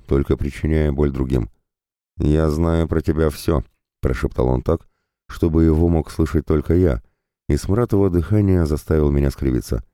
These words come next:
«Ты был в доме Вентфортов, маленький мерзкий хум.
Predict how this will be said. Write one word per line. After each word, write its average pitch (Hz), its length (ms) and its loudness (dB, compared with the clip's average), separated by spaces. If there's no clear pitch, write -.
«Ты 82 200 2
был 80 240 2
в 69 100 -4
доме 80 280 2
Вентфортов, 69 680 -2
маленький 73 520 0
мерзкий 73 340 0
хум. 67 280 -2